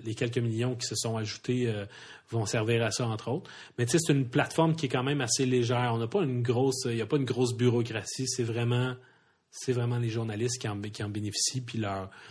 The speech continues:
puis le, le, le, leur moyen de pouvoir exercer leur travail effect-, euh,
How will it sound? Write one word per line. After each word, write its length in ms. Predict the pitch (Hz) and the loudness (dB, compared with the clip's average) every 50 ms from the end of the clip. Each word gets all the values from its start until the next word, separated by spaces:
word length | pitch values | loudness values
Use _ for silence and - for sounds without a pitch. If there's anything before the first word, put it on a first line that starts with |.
| - - - - _ - - - - | -20 -20 -20 -20 _ -20 -20 -16 -6
puis 140 | - 120 | -2 0
le, 160 | 113 113 107 110 | 0 2 0 -2
le, 120 | 107 107 107 107 | -4 -6 -4 -4
le, 100 | 110 110 110 - - | -4 -4 -4 -2 -2
leur 180 | 117 104 95 | -2 0 2
moyen 420 | 123 123 120 113 113 113 117 120 123 | 4 4 4 4 4 2 2 2 2
de 100 | 120 117 | 2 0
pouvoir 380 | 104 - - 110 110 110 113 | 0 -2 -2 -2 0 0 0
exercer 400 | 110 110 107 107 104 - - 117 | -2 -2 -4 -4 -4 -4 -4 -4
leur 120 | 107 101 98 | -4 -4 -6
travail 400 | - - 101 104 104 104 104 101 | -6 -6 -6 -6 -4 -6 -6 -6
effect-, 340 | 113 110 - 107 - - 110 | -8 -10 -10 -12 -8 -6 -4
euh, 260 | 110 107 104 101 | -4 -4 -4 -6